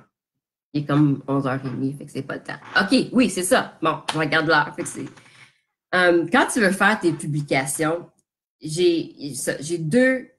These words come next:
j'ai deux conseils que je veux dire. Là, je vais l'écrire. Comme ça,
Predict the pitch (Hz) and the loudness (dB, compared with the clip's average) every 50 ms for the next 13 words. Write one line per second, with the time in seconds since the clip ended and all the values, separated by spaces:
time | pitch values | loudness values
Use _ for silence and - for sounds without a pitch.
0 | _ _ _ - - 156 156 175 240 233 - 214 170 160 151 - 165 160 165 151 | _ _ _ -10 -8 -6 -4 -4 -4 -4 -2 -2 -2 -2 -2 -4 -4 -4 -4 -4
1 | 156 151 139 135 135 131 123 - - - - - _ - 151 160 190 220 - - | -6 -6 -8 -6 -8 -8 -8 -8 -8 -10 -10 -14 _ -6 -2 0 0 0 -2 -4
2 | - - - - _ _ _ _ 151 151 143 156 165 160 139 - - - - 151 | -12 -20 -20 -20 _ _ _ _ -8 -2 0 0 0 0 -2 -4 -4 -6 -2 -2
3 | 160 175 185 214 220 - - - - - - - - - - - _ _ _ _ | 0 0 -2 -2 -4 -6 -8 -8 -10 -12 -18 -16 -16 -16 -18 -20 _ _ _ _
4 | _ _ _ _ _ - _ _ _ _ _ _ _ _ _ _ _ _ _ _ | _ _ _ _ _ -20 _ _ _ _ _ _ _ _ _ _ _ _ _ _
5 | _ _ _ _ _ _ _ _ _ _ _ _ _ _ _ _ _ - 151 143 | _ _ _ _ _ _ _ _ _ _ _ _ _ _ _ _ _ -6 -4 -4
6 | 143 - 185 170 151 | 0 2 4 4 4